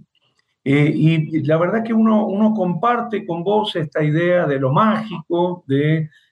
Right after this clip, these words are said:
eh, de, digamos, de la zona mesopotámica, de la, de, de la zona, este, correntina, misionera, ¿no es cierto?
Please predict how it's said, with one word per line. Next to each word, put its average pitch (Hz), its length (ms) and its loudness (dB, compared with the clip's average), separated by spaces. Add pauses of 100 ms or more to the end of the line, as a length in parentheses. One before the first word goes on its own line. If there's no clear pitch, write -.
(120)
eh, 127 260 -2
de, 131 240 2
digamos, 139 360 2
de 135 60 2
la 135 120 4
zona 165 520 0
mesopotámica, 151 1080 -2
de 139 120 0
la, 127 200 -2 (320)
de, 123 260 2
de 139 160 -4
la 127 140 2
zona, 151 600 2
este, - 300 -8
correntina, 147 1080 4
misionera, 147 920 0
¿no 143 120 -4
es 139 80 -10
cierto? 202 460 -2